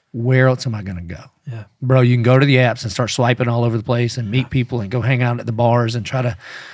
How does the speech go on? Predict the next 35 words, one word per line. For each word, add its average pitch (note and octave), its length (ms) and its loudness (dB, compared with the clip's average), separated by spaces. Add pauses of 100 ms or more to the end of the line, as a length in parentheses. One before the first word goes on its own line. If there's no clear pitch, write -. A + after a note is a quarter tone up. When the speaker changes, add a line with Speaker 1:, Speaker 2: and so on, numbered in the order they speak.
(200)
Speaker 1:
I'm A#2+ 120 -2
just A#2+ 220 -2
telling A#2 340 0
you, G#2+ 160 -12 (180)
Speaker 2:
Yeah. A2 80 -18 (480)
Speaker 1:
you, - 120 -10 (100)
all C3+ 280 6
you're B2+ 140 4
going B2 320 4
to C3 80 -4
do A#2+ 240 2
is A2+ 160 -6
get A2+ 200 -4
beat A#2+ 160 2
up, B2 140 -4
battered, A#2+ 300 -2
and A2 140 -6
bruised, A#2+ 460 2
scarred, A2 580 0 (220)
Speaker 2:
Yeah. A2 120 -18 (380)
Speaker 1:
and C#3 120 4
then C#3 120 8
have C3 160 4
the G2+ 80 -6
same D3 480 4
questions C3 500 2
and A#2 120 0
unmet A#2+ 460 0
desires A#2+ 440 -2
and A#2 100 -2
expectations A#2 720 -4
that A#2 160 -6
you're A#2 80 -4
left G2 240 -10
with. B2+ 220 -12